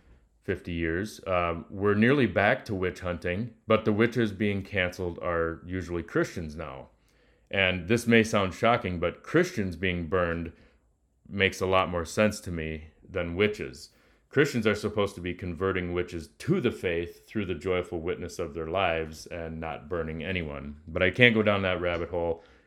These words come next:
otherwise I'll lose the thread here. So the founders also knew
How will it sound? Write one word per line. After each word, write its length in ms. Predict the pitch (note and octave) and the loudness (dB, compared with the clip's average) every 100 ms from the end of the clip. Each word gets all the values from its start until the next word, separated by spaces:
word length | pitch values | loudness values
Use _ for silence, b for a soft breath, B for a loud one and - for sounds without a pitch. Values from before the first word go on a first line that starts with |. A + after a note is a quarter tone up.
| b | b
otherwise 360 | - F2 E2 D#2 | -4 0 0 0
I'll 100 | D#2+ | -2
lose 280 | D#2+ D#2+ D2 | -2 -6 -8
the 100 | D2 | -14
thread 380 | - D#2+ D2+ D2+ | -6 -4 -4 -6
here. 260 | D2+ C#2+ _ _ _ _ _ _ _ _ _ _ - - - - | -10 -12 _ _ _ _ _ _ _ _ _ _ -20 -20 -20 -2
So 120 | A#2+ | 0
the 80 | A2 | 2
founders 520 | - C3 D3 A#2 - | 6 8 8 4 2
also 340 | A2 B2 - | 4 4 4
knew 320 | F#2+ F2+ E2 | 2 0 -4